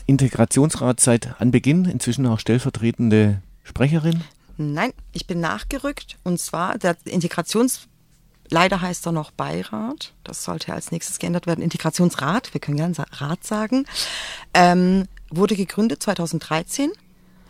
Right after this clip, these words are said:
Speaker 2: und ich bin zweitausendvierzehn nachgerückt. Also das war auch gut so, weil ich da noch den Laden hatte und so. <laughs> Und bin jetzt seit,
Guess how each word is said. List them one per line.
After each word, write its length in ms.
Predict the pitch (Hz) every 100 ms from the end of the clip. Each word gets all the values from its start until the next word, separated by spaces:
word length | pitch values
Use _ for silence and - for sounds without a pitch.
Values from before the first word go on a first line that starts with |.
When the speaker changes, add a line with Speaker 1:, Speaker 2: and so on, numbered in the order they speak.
| - -
Speaker 2:
und 420 | - 180 190 185 -
ich 180 | -
bin 320 | - 196 196 -
zweitausendvierzehn 960 | - 175 180 165 - 226 - 214 202
nachgerückt. 760 | 160 151 - 156 120 - - - - - _
Also 500 | 156 151 147 147 147
das 400 | 147 147 - - -
war 180 | 156 -
auch 180 | 151
gut 200 | - 190
so, 280 | - 254 294 208
weil 200 | 151 165
ich 140 | -
da 160 | 151 147
noch 140 | 143
den 160 | - 139
Laden 320 | 147 208 226
hatte 240 | 233 240
und 160 | 247 208
so. 240 | 214 226 247 - - - - -
<laughs> 680 | - - - - - - -
Und 200 | 190 180
bin 160 | 185 180
jetzt 340 | 208 - -
seit, 280 | 208 196